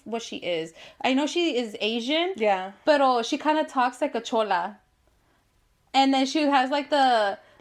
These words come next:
Speaker 1: the s-, like, the gold chains and everything, like,
Speaker 2: Oh,
Speaker 1: yeah.
Speaker 2: uh,
Speaker 1: I, I was,
Speaker 2: yes.
Speaker 1: I like her vibe. Her, she, she, her vibe is funny.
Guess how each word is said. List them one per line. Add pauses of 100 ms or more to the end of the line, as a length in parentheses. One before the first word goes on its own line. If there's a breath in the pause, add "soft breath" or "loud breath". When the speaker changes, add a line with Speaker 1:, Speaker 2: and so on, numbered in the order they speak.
(140)
Speaker 1:
the
s-,
like,
the
gold
chains
and
everything,
like,
Speaker 2:
Oh,
Speaker 1:
yeah.
Speaker 2:
uh,
Speaker 1:
I,
I
was,
Speaker 2:
yes.
Speaker 1:
I
like
her
vibe.
Her,
she,
she,
her
vibe
is
funny.